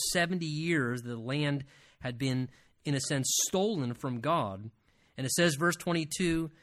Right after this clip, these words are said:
"Now in the first year of Cyrus, king of Persia," he became the new empire after Babylon, after that seventy-year period in Babylon,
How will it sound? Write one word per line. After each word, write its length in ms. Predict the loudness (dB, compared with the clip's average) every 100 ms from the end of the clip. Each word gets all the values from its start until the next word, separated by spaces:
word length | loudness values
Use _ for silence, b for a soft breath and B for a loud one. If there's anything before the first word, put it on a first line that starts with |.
| b b 0
"Now 180 | 0
in 280 | 0 0 0
the 180 | 0 -2 -6 4
first 420 | 8 8 6 -2
year 280 | 0 4 4
of 100 | 4
Cyrus, 720 | 2 2 4 6 4 2 0
king 240 | -2 -2 0
of 140 | -2
Persia," 640 | 2 4 4 2 -2 -4 -8 -20
he 240 | -12 -6 -4
became 560 | -4 -2 0 0 -2 -6
the 160 | -4 -2
new 340 | 2 2 0
empire 640 | -2 -2 -2 0 2 2
after 340 | 2 0 -2 -4
Babylon, 580 | 2 6 6 4 -2 -2
after 260 | -4 -4
that 160 | -6 -4
seventy-year 640 | -2 0 0 -2 -2 -4
period 320 | -4 -4 -2
in 80 | -4
Babylon, 480 | -2 -4 -4 -6